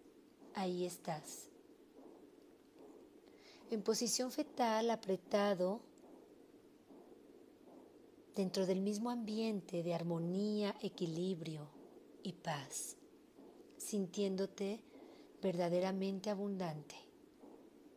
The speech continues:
La vida es abundancia, yo soy vida. Voy co-creando con Dios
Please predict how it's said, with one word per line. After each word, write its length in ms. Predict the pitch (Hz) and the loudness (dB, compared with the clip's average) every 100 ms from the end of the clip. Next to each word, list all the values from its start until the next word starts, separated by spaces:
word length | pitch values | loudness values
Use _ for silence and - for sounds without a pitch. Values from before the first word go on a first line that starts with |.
| - - - - - - - - - - - - - - | -20 -20 -20 -20 -20 -20 -20 -20 -20 -20 -20 -20 -20 -4
La 140 | 190 175 | 0 2
vida 200 | 180 190 | 2 0
es 120 | - | 0
abundancia, 800 | 180 175 170 185 190 185 190 170 | 0 0 2 2 0 0 -2 0
yo 200 | 175 170 | 0 0
soy 260 | - 180 | 2 0
vida. 400 | 170 165 151 143 - - - - - - - - - - - - - - - - - - - | 0 -4 -4 -8 -12 -16 -20 -20 -20 -20 -20 -20 -18 -18 -20 -20 -20 -20 -20 -20 -18 -18 0
Voy 160 | 190 220 | 2 4
co-creando 920 | - 262 262 233 208 214 233 202 175 | 4 4 4 4 4 2 0 0 -2
con 220 | 180 170 | 0 0
Dios 680 | 170 190 190 170 156 - - | 0 2 2 0 0 -2 -2